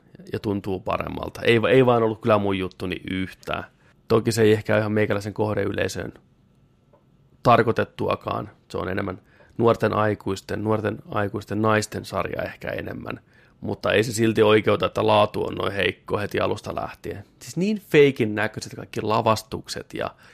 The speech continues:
niin kliseisiä juttuja heti alkuun. Ja jotenkin se tarinan kerronta heti sitä ekolta minuutilta asti oli hyvin sekavaa ja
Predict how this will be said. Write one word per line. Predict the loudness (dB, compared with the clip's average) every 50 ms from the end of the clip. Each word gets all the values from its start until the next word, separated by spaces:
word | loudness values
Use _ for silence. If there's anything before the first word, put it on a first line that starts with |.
| _ _
niin | -2 -2 -2 -2 -2 -2
kliseisiä | 0 2 2 2 2 2 2 2 2 0 0 -2 -2 -2 -2 -4 -8 _ _ _ _ -4 0
juttuja | 2 2 2 0 _ -4 -4 -2 -2
heti | 0 -2 -2 0 0 -2
alkuun. | 0 0 0 0 0 0 -2 -4 -8 -12 -12 -12 -12 -12 -14 -16 -16
Ja | -16 -16 -16 -12 -10
jotenkin | -8 -6 -6 -6 -6 -8
se | -10 -4 0
tarinan | 0 2 2 2 2 0 0
kerronta | 0 0 2 2 0 -2 -2 -4
heti | -6 -4 -4 -6
sitä | -4 -4 -4 -6 -6 -10 -20 -20 -20 -10 -2 0
ekolta | 0 4 4 4 4 4 2
minuutilta | 0 0 0 0 0 -2 -2 -2 -2 -2
asti | -2 -2 -4 -6
oli | -6 -4 -4
hyvin | -2 0 -2 -2
sekavaa | 0 0 2 2 2 2 -2 -2 -2 -2 -2 -2 -2 -2 -2
ja | 0 0 -2 -2